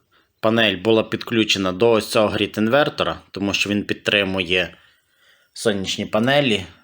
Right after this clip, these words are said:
Ось ми бачимо від десяти вольт до тридцяти вольт. Ось. Але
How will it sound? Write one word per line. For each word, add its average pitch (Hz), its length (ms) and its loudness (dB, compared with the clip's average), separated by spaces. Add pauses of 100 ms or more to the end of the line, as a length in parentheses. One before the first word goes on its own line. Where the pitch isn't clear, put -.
(200)
Ось - 180 -12
ми 101 100 -4
бачимо 92 440 -2
від 90 220 -6
десяти 104 440 -2
вольт 147 320 0
до 127 140 0
тридцяти 120 460 -6
вольт. 78 500 -10 (1400)
Ось. 87 480 -4 (160)
Але 104 440 2